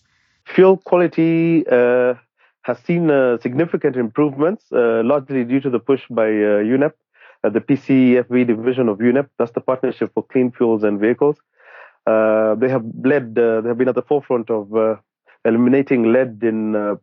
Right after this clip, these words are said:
petrol or gasoline. Petrol or gasoline is now, uh, lead-free in Africa, throughout Africa.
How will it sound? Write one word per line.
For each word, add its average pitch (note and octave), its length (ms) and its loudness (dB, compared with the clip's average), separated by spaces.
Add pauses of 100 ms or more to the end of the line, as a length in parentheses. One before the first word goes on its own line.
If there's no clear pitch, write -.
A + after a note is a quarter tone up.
petrol D3+ 440 -2 (120)
or G#2 460 0
gasoline. B2 580 -2 (680)
Petrol D3 320 0
or C3+ 60 0
gasoline C3 440 -2
is A#2 100 -2
now, B2+ 360 0
uh, A2 280 0 (280)
lead-free A#2+ 540 0
in G2 100 0
Africa, A2 360 -4
throughout A2 300 -2
Africa. A2+ 380 -2